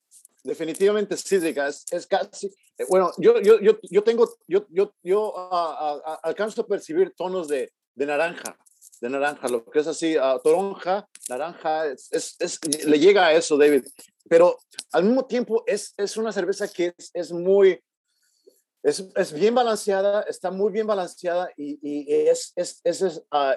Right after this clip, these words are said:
está bastante, bastante, ah, ah, ligerita, ligerita, que, que, que se dice en, en español. Es, es una ba-, es una cervecita ligerita, bien, bien producida, bien, bien fabricada.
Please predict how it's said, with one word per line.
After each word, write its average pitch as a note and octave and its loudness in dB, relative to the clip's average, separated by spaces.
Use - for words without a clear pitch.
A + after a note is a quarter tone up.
está C#3+ -6
bastante, F#3+ 0
bastante, E3 -4
ah, B2+ -4
ah, A#2+ -6
ligerita, C3+ -4
ligerita, C3+ -4
que, - -12
que, G#2 -8
que G#2+ -10
se - -10
dice C3+ -4
en, B2 -8
en G#2+ -8
español. G#2+ -6
Es, C3+ -4
es C#3 -4
una F#3+ 0
ba-, D#3 2
es C#3+ -6
una F3 -4
cervecita D3 -2
ligerita, D3 -2
bien, G#3+ -2
bien G3+ -2
producida, F#3 0
bien, F3 -6
bien E3 -6
fabricada. F3 -6